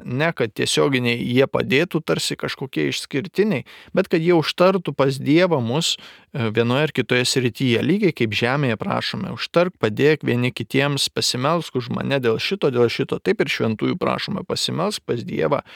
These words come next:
dėl kažkokio reikalo.“ Bet visų pirma, visu, kuo esame tiesiogiai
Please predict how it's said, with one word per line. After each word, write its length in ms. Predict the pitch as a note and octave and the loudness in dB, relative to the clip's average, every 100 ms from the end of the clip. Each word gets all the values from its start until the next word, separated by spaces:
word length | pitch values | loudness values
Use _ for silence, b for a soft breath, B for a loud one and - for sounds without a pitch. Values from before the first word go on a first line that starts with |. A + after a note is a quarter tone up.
| B B B | B B B
dėl 320 | - A#2 B2+ C3 | -2 2 2 0
kažkokio 480 | B2+ - B2 B2 | -4 -4 -4 -2
reikalo.“ 520 | B2 C#3+ D#3 D#3 - - | 0 2 0 -2 -6 -8
Bet 240 | - B2 | -4 -4
visų 240 | A#2+ - A#2+ | -2 -4 -4
pirma, 400 | C#3+ F3 F3+ D3+ - b b b _ | 0 2 2 0 -6 b b b _
visu, 420 | D3+ - D#3+ D3 C#3 | 0 2 2 0 0
kuo 240 | - A#2+ G#2+ - | 2 2 2 -2
esame 460 | B2+ C#3 - B2 A#2 | -2 0 -2 -2 -2
tiesiogiai 760 | - C3 - C#3 B2+ B2 B2 | 0 0 2 0 2 2 0